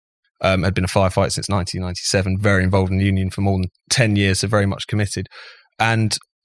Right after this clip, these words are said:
committed the sin, essentially, of attending and speaking at the Leave Means Leave rally, which was in, on the twenty-ninth of March twenty nineteen. That was the kind of original Brexit day, the original end of the first Article fif-,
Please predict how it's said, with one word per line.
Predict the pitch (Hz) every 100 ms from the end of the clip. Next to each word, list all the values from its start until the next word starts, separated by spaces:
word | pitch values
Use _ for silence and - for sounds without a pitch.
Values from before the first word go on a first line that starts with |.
| _
committed | - 135 - 113
the |
sin, | 110 135 123
essentially, | 98 98 - 95 92
of | - 98 98
attending | - - 113 104 92 95
and | 92 95 95
speaking | - 113 101
at | 73 101 87
the | 101 101
Leave | 107 110
Means | 104 104 98
Leave | 104 107 104 98 - -
rally, | 110 101 101
which | 101 - -
was | 98 - - -
in, | 98 98 _ -
on | 95 98
the |
twenty-ninth | - 101 - 98 -
of |
March | 104 101 -
twenty | 98 -
nineteen. | 98 95 107
That | 101
was | -
the |
kind | 95 98
of | 98 98
original | 98 104 92 90 _ -
Brexit | 110 - -
day, | 101 95
the | 92
original | 98 95 95
end | 95
of | 95
the | 95
first | 98 95
Article | - - -
fif-, | - 104